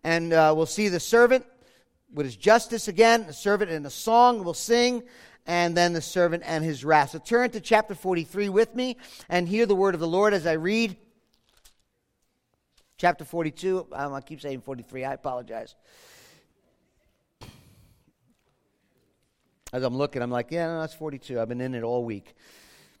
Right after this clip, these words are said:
Okay, chapter forty-two. I was right. Okay.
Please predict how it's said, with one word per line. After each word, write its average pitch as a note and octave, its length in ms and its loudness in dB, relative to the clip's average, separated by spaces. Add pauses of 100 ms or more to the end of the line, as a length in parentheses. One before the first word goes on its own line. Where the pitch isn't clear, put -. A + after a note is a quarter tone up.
(300)
Okay, E3 280 2
chapter G#3+ 360 4
forty-two. C#3 560 -6 (320)
I C3+ 120 -4
was D3 260 0
right. A2 260 -6 (100)
Okay. A#2 400 -10